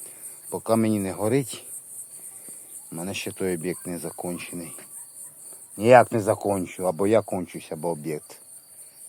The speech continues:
закончиться. Ну, тут вже можна сітку розкатувати від гризунів.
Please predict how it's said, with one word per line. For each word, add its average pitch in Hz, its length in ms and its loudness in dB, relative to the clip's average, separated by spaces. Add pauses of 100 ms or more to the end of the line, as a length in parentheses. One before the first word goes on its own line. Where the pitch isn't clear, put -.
(420)
закончиться. 71 840 -10 (1300)
Ну, - 160 -4
тут 117 180 -4
вже 107 160 2
можна 101 340 0
сітку 131 540 0 (880)
розкатувати 107 760 0
від 90 260 -6
гризунів. 104 760 0